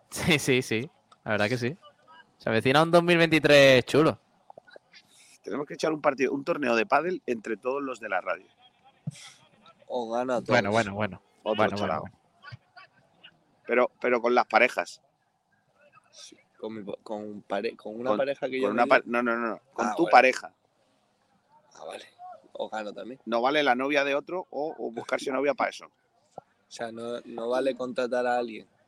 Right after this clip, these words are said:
Speaker 2: No, no.
Speaker 1: ¿No dijimos que yo iba con Juan Durán y tú
Speaker 2: Se acabó.
Speaker 1: con
Speaker 2: Final.
Speaker 1: Sergio Ramírez?
Speaker 2: Se acabó el partido y palma el Málaga. Si es que no queda otra.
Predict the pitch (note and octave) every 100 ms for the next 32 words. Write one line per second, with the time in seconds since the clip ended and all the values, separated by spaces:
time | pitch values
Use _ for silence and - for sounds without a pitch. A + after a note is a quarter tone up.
0 | _ - A2+ G2+ - _ - - - -
1 | - _ - - - - D#3+ - E3+ -
2 | - _ _ - - - - - B2 D3+
3 | D#3+ E3 E3+ D#3 D#3+ D#3+ D#3 D#3 D#3 D#3
4 | D#3 - D#3 C#3+ D#3 D3+ D3 D3 D#3 D3+
5 | D3 D3 C#3 D#3 D3+ D3+ D3 C#3+ C#3+ D#3+
6 | E3 F#3+ D3 C3+ C#3+ C3+ C#3 F3 C4 -
7 | - - _ - D#3 D3 D3 F3 G#3+ G3+
8 | F3+ F#3+ A#3 A#3 B3 B3+ - _ _ _
9 | _ _ _ _ _ _ _ _ D#3+ E3
10 | D#3+ D#3 D3+ C#3+ C#3 C3+ C3 B2 B2 D#3+
11 | F3 C#3+ B2+ A3 A#3 G2+ - _ - _
12 | _ - D3 - D#3 C#3 C#3 F3+ F3 G2+